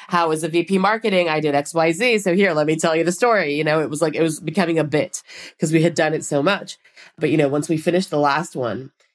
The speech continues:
we'd realized, first of all, we high-fived and we were really happy. Uh, we realized that we actually hadn't changed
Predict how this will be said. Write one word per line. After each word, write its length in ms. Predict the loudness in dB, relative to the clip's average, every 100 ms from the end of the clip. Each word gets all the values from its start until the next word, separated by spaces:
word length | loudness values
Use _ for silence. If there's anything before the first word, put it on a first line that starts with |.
| _
we'd 200 | -2 0
realized, 640 | 2 2 2 0 -2 -6 -18 _ -6
first 180 | -2
of 40 | 0
all, 60 |
we 100 | 0
high-fived 680 | 0 -2 0 -2 -2 -2 -6 -12 -16 _ _ _
and 200 | 0 0
we 80 | 2
were 80 |
really 220 | 0 0 0
happy. 580 | -2 -2 -4 -4 -6 -8 -2
Uh, 220 | -2 0
we 100 | 0
realized 380 | 2 2 2 0
that 120 | -2
we 80 | 0
actually 260 | -2 -2 -4
hadn't 260 | -2 -2
changed 560 | -2 -2 -2 -4 -10